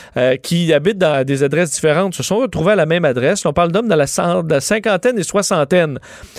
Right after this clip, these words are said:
Se sont fait prendre pour non-respect du couvre-feu, là, à vingt-deux heures quarante. Pourquoi ? Parce que,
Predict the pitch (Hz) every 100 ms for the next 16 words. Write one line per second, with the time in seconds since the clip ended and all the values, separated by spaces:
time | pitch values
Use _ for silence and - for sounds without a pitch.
0 | - - 139 - 294 240 160 175 392 392
1 | 359 _ - - 143 202 262 214 - 233
2 | 170 214 175 151 - 214 339 330 202 131
3 | 185 185 170 160 202 - 170 147 196 302
4 | - - - - - 254 - 208 214 339
5 | - - - _ 170 156 - 226 247 262